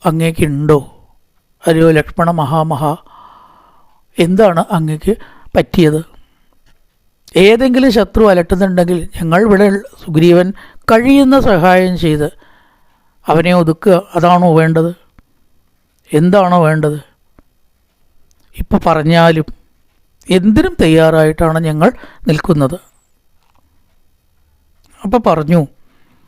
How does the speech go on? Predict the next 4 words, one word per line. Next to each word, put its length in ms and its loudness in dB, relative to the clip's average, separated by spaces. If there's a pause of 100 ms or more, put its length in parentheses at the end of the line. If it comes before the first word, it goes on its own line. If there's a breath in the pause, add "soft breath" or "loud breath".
(1300)
"ഞാനും 600 0 (120)
എൻ്റെ 260 0
ജ്യേഷ്ഠനും 600 0 (720)
സീതാവിരഹം 1000 0